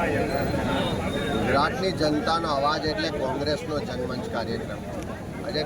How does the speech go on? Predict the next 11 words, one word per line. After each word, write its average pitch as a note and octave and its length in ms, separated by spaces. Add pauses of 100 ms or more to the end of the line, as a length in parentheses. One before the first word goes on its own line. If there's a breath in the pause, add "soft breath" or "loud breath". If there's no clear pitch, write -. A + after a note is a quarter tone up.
તાપી D3+ 380
જિલ્લામાં D#3 640
સોનગઢ D3 600
ખાતે D3 560 (880)
આ A#2+ 60
બજાર C#3 460
વચ્ચે D#3+ 340
જનમંચ C#3+ 480
કાર્ય-, C#3+ 420 (100)
કાર્યક્રમમાં D3 640
તમે C#3+ 200